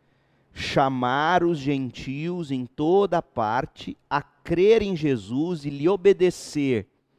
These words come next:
ou obediência pela fé, em honra ao nome de Jesus.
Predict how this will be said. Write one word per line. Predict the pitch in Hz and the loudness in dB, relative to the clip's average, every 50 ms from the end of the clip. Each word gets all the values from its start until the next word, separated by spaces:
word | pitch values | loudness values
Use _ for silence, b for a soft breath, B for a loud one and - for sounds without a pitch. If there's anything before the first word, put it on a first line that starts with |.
| _ _ | _ _
ou | - 127 139 139 135 | 0 2 2 4 2
obediência | 123 127 143 139 117 110 117 123 135 151 170 - - - 165 | 2 2 0 -2 -2 -4 -4 -2 -2 -2 -2 -4 -4 -8 -8
pela | - - 165 156 151 | -6 -4 -4 -4 -4
fé, | 147 - - - - 131 123 117 101 - _ _ _ _ _ _ _ _ _ _ _ _ _ _ _ _ _ _ _ | -4 -6 -10 -8 -4 -4 -2 -2 -4 -6 _ _ _ _ _ _ _ _ _ _ _ _ _ _ _ _ _ _ _
em | - 135 139 135 127 | -2 0 0 2 2
honra | 127 139 160 170 151 175 180 190 175 _ _ | 2 4 4 2 2 2 0 -2 -2 _ _
ao | - 135 131 120 | -2 0 0 0
nome | 117 120 120 123 127 131 | 0 -2 -2 -2 -4 -6
de | 120 120 120 | -8 -10 -8
Jesus. | 120 131 123 110 92 90 85 80 - - _ | -6 -6 -6 -6 -8 -12 -14 -16 -18 -20 _